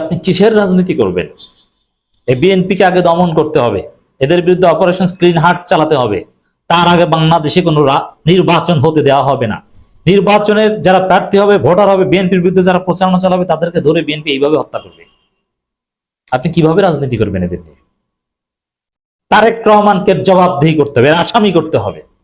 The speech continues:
একটা ঘটনায় জাতিকে জেগে উঠতে হবে। এই পুরান ঢাকার এই ঘটনা নিয়ে সিনেমা বানাতে হবে, শর্ট ফিল্ম বানাতে হবে, যেরকম আঠাইশে অক্টোবরকে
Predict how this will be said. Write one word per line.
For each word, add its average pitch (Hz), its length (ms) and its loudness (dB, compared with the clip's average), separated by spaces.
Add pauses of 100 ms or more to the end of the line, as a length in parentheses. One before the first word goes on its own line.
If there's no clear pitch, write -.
(1700)
একটা 220 600 0 (100)
ঘটনায় 196 360 2
জাতিকে 170 500 0
জেগে 151 240 4
উঠতে 147 240 -6
হবে। 104 160 -2 (1300)
এই 165 180 2
পুরান 196 220 4 (100)
ঢাকার 185 200 2
এই 185 160 4
ঘটনা 185 200 4
নিয়ে 185 120 2 (120)
সিনেমা 226 380 4
বানাতে 208 280 4
হবে, 170 160 2 (420)
শর্ট - 280 0 (100)
ফিল্ম 214 280 2
বানাতে 180 280 2
হবে, 104 180 -2 (840)
যেরকম 170 320 2
আঠাইশে 170 280 0
অক্টোবরকে 156 480 0